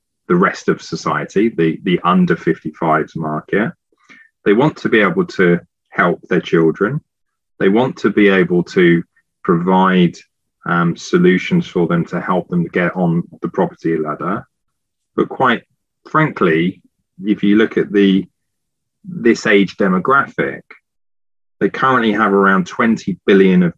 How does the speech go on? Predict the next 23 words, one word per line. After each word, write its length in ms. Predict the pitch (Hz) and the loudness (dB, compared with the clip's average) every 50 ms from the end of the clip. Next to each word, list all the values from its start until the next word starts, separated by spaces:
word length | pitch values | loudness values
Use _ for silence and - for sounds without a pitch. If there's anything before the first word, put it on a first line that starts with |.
| _ | _
debt, 360 | - 120 98 80 71 73 - - _ _ - - _ _ _ _ _ _ _ _ _ _ _ _ _ _ _ _ | -2 -2 -2 -2 -2 -6 -12 -16 _ _ -20 -20 _ _ _ _ _ _ _ _ _ _ _ _ _ _ _ _
and 220 | - 98 95 98 110 | -2 0 2 2 2
that's 200 | 117 117 - - | 0 0 -2 -4
gonna 260 | - 113 104 98 98 | -2 0 2 4 4
rise 760 | 101 107 117 123 113 98 87 82 78 80 80 80 82 - - _ | 4 4 4 4 4 4 2 2 0 -2 -4 -4 -6 -8 -10 _
to 100 | - - | -2 0
around 340 | 95 90 95 95 92 90 87 | 2 2 4 2 2 2 0
twenty 560 | - - - 120 120 117 - - - 90 - _ _ - | -2 -2 -2 0 0 0 -2 -4 -8 -14 -14 _ _ -2
thir-, 240 | 117 110 98 - - _ _ _ | 0 0 0 0 -4 _ _ _
to, 240 | - - 104 95 87 | -4 -2 0 0 -2
to 200 | - - 98 90 | 0 0 0 0
twenty 400 | - - - 104 92 87 - 87 | 0 0 0 0 0 0 -2 -4
thirty 500 | - - 139 139 139 131 - - 87 82 | -4 -2 0 0 0 0 0 0 0 0
to 180 | - - - 92 | 0 0 0 2
around 580 | 87 87 87 92 92 90 87 87 85 85 - _ _ _ _ _ _ _ _ | 4 4 4 4 2 2 2 2 0 -2 -4 _ _ _ _ _ _ _ _
thirty-nine 640 | - 98 95 90 - - 90 90 90 90 87 87 78 | 0 0 0 0 0 0 0 2 2 2 2 0 0
billion, 340 | - 82 78 76 73 76 80 | 0 -2 -2 -4 -6 -8 -12
so 180 | - - 92 87 | -10 -6 -4 -2
more 240 | 87 95 95 92 92 | 0 0 0 0 0
than, 320 | 87 87 85 85 87 85 - | 0 0 0 -2 -4 -4 -4
more 160 | - 98 92 | -2 0 0
than 140 | 85 82 82 | 0 -2 -4
double. 560 | - - 92 87 82 - - - - - - | -2 -2 -2 -2 -2 -4 -6 -8 -10 -14 -16